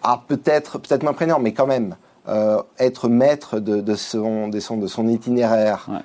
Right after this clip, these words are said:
Speaker 1: euh, de son agenda, de pouvoir rentrer quand
Speaker 2: On part
Speaker 1: on
Speaker 2: quand
Speaker 1: veut,
Speaker 2: on veut,
Speaker 1: euh,
Speaker 2: on va où on
Speaker 1: voilà,
Speaker 2: veut.
Speaker 1: on veut, on, et, et grâce, euh, à la vaccination et, et disons, euh,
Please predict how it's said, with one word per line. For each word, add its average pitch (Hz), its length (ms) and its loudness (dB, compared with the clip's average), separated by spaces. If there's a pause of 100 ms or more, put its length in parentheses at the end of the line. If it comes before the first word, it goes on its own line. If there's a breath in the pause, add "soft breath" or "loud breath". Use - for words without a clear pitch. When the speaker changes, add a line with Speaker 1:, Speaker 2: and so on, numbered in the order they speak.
(120)
Speaker 1:
euh, 101 60 -2
de 104 120 0
son 120 200 -2
agenda, 117 380 2
de 107 60 -4
pouvoir 104 180 -2
rentrer 117 260 -2
quand 120 120 -4
Speaker 2:
On - 20 4
part 107 160 2
Speaker 1:
on 107 40 0
Speaker 2:
quand 151 180 6
Speaker 1:
veut, - 0 -
Speaker 2:
on 127 40 6
veut, 120 140 4
Speaker 1:
euh, 139 160 6
Speaker 2:
on 143 80 4
va 113 100 4
où 120 60 4
on 123 60 4
Speaker 1:
voilà, 113 160 6
Speaker 2:
veut. 117 60 8
Speaker 1:
on 113 100 6
veut, 123 360 4
on, 107 180 2
et, 113 340 2
et 117 80 4
grâce, 120 460 2
euh, 107 300 0
à 107 60 6
la 110 80 4
vaccination 113 800 -2
et, 101 260 -4
et 98 140 -2
disons, 104 360 -4
euh, 98 100 -2